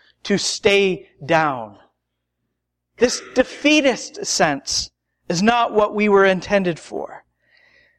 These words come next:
Do you feel spiritually powerless? And yet the Bible says that God has done and He is able to do, and He does in our lives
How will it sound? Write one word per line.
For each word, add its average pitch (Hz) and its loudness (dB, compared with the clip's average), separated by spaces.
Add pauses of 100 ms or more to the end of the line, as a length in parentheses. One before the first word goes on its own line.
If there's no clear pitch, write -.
(240)
Do 202 2
you 214 4
feel 247 2
spiritually 214 0 (260)
powerless? 165 -2 (560)
And 170 -4
yet 180 4
the 175 -4
Bible 170 0
says 170 2
that 156 0
God 180 4
has 202 0
done 226 2
and 175 -2
He 170 0
is 156 0
able 208 4
to 233 -6
do, 220 2 (260)
and 190 0
He 220 0
does 196 2
in 214 -2
our 220 4
lives 196 2